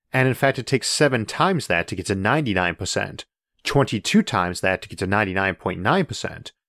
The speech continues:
and seventy times that to get to ninety-nine point nine nine percent.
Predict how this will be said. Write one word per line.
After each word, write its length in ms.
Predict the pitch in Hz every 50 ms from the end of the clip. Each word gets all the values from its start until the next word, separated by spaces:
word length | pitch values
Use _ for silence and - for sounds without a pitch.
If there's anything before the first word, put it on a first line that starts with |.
| _ _ _ _ -
and 260 | 139 131 120 120 117
seventy 480 | - - - - - 208 208 190 127 95
times 360 | - - 95 85 87 87 -
that 180 | - 95 90 -
to 80 | -
get 80 | 98 90 -
to 60 | 101
ninety-nine 520 | 95 98 98 98 95 98 95 92 95 92
point 260 | - - 98 95 95
nine 340 | 95 95 95 95 92 90 92
nine 280 | 95 113 151 165 156 123
percent. 560 | - 98 - - 98 80 - 62 - - -